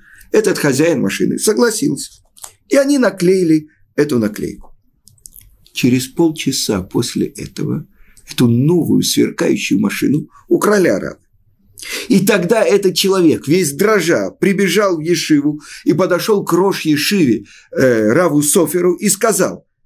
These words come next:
«Ну, вы видите, они попросили ваши ученики наклеить эту наклейку, и я согласился, а щас машину украли.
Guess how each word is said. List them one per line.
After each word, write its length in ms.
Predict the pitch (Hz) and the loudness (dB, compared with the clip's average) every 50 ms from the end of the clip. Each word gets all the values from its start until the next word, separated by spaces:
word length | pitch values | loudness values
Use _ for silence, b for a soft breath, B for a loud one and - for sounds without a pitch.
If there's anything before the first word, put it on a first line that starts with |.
| _ _ _ _ _ _ _ _ _ - | _ _ _ _ _ _ _ _ _ -2
«Ну, 180 | - 185 233 220 | 2 2 4 4
вы 120 | 208 214 | 4 4
видите, 580 | 202 226 254 269 254 - 302 294 277 277 - - _ _ _ _ _ _ _ _ _ _ _ _ _ _ _ _ _ _ _ _ _ _ _ _ _ _ _ | 4 4 4 4 2 2 2 2 2 0 -6 -14 _ _ _ _ _ _ _ _ _ _ _ _ _ _ _ _ _ _ _ _ _ _ _ _ _ _ _
они 280 | - 190 208 247 294 294 | -2 0 2 4 4 4
попросили 520 | 294 247 220 - 208 196 190 - 254 226 | 4 2 2 2 2 0 2 2 2 2
ваши 300 | 202 196 196 190 - 202 | 2 2 2 0 0 0
ученики 440 | 196 185 - 185 170 196 185 247 262 | 0 0 0 0 0 0 0 0 0
наклеить 460 | 233 202 190 190 202 214 240 226 - | 2 2 0 2 2 2 2 2 0
эту 220 | 220 214 214 220 220 | 0 0 2 0 0
наклейку, 600 | 214 208 208 - 165 151 143 139 - 160 147 - - | 0 0 0 2 2 2 2 2 -2 -4 -6 -2 -2
и 80 | 117 | 0
я 160 | 123 135 147 | 2 2 2
согласился, 800 | 147 202 180 185 214 208 208 262 285 294 285 294 - 285 262 262 b b b b b b | 0 -2 0 0 0 0 2 2 0 0 0 0 0 -2 -2 -2 b b b b b b
а 100 | - 233 | -4 -2
щас 260 | 240 - 302 285 240 196 | 0 2 2 2 2 2
машину 460 | 202 196 226 - 233 240 233 247 247 | 0 0 0 0 -2 -2 0 0 -2
украли. 580 | 226 220 220 220 214 202 190 190 180 - _ | 0 2 2 2 2 2 0 0 -4 -6 _